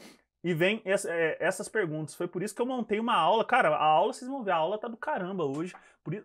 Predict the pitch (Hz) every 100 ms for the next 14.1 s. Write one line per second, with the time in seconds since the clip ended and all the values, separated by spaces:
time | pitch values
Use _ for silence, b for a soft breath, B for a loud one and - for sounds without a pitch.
0 | - 175 247 330 185 202 277 359 427 453
1 | - 233 277 302 247 277 277 208 208 254
2 | - 220 185 233 220 - 220 285 _ _
3 | _ 220 247 214 311 320 277 214 254 269
4 | 262 _ _ - 214 226 254 220 214 247
5 | 254 226 214 214 185 196 - - 196 202
6 | - 226 226 240 262 247 202 220 214 240
7 | 202 208 262 311 208 165 - _ _ -
8 | - 226 226 196 254 277 262 226 240 233
9 | 254 214 233 277 247 127 - _ - 160
10 | 156 196 208 240 - 226 240 240 233 269
11 | 226 233 269 208 147 131 143 165 196 208
12 | 233 214 233 233 135 110 b b - 262
13 | - 302 - 185 135 135 208 220 151 120